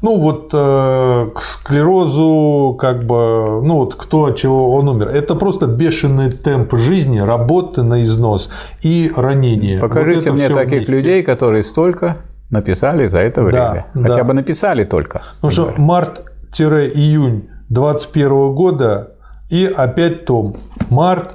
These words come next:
Speaker 1: апрель, май, июнь. Четыре месяца, четыре сотни страниц.
Speaker 2: А вы задерживаетесь со своим курсом
Speaker 1: Да.
Speaker 2: борьбы за коммунизм?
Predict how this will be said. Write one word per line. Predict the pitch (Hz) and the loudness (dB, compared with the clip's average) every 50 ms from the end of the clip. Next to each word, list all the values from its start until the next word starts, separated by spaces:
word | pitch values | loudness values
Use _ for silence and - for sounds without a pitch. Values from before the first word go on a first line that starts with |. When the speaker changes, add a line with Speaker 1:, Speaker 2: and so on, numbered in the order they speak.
| - | -10
Speaker 1:
апрель, | - - 123 123 123 - 160 165 170 170 156 120 | -2 0 0 0 0 0 0 2 2 2 0 0
май, | 117 127 139 151 160 165 160 151 | 0 0 0 0 0 -2 -4 -4
июнь. | 143 147 151 139 117 104 104 104 98 95 95 95 - - - | -2 0 2 2 2 2 2 0 0 0 -2 -4 -8 -12 -4
Четыре | - 139 123 123 - 170 185 190 185 151 | -2 -2 -2 0 0 0 2 2 2 2
месяца, | 131 127 120 113 101 - 131 123 127 - 180 175 170 170 170 | 2 0 0 0 0 0 -2 -4 -2 -2 -2 -2 -2 -2 -4
четыре | - - 165 165 - 190 180 165 135 | -2 -2 -2 0 0 0 0 0 0
сотни | - - 147 147 131 - 139 120 | 0 0 -2 -2 -2 -2 -4 -4
страниц. | 120 - 123 123 117 110 101 95 | -2 0 0 0 0 0 0 0
Speaker 2:
А | - 98 | 0 0
вы | 113 160 147 | 0 0 0
задерживаетесь | 147 165 139 117 117 101 101 110 104 98 - - 92 | 0 0 0 2 2 2 2 2 0 0 -2 -6 -6
со | - - 95 | -4 -4 -4
своим | - - 101 95 95 92 | -2 0 0 2 2 0
курсом | - - 101 92 - - 90 90 - - - - - - - | 0 0 -2 -2 -2 -4 -4 -4 -4 -8 -14 -20 -20 -14 -8
Speaker 1:
Да. | 113 107 123 147 170 175 170 170 156 151 - - - - - - - - - - | -4 -2 0 2 2 2 2 2 0 -4 -8 -12 -20 -20 -20 -20 -20 -20 -6 -4
Speaker 2:
борьбы | 110 101 101 98 95 92 | 0 0 2 2 2 2
за | 92 87 | 0 0
коммунизм? | 95 92 92 92 90 90 85 85 80 82 | 0 0 0 2 2 2 0 0 -2 -4